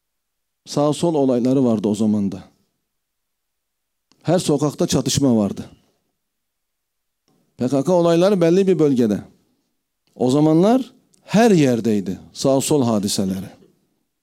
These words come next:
Yani bunun arkasında büyük güçler vardı. Şimdi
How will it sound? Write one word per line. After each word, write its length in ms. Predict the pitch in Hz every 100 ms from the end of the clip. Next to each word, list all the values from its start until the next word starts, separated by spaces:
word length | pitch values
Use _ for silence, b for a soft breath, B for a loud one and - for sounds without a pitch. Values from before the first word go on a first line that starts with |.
| _ _ _ _ _ _ _ _ _ _ _ _ -
Yani 140 | 107 127
bunun 120 | 160
arkasında 520 | 151 143 151 214 196
büyük 200 | 190 170
güçler 320 | 160 - 170
vardı. 400 | 156 123 104 98 - _ _ _ _ _ _ _ _ _ _ _ _ _ _ _
Şimdi 600 | - - 147 117 123 202